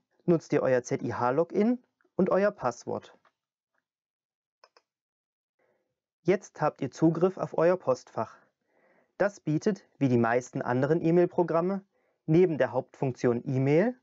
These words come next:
auch einen Kalender und ein Adressbuch.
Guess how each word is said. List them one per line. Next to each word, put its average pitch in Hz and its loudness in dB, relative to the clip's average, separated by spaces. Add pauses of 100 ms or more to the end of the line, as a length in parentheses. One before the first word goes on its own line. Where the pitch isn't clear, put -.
(440)
auch - -2
einen 135 -4
Kalender 131 0 (560)
und 160 0
ein 160 -2
Adressbuch. 123 -6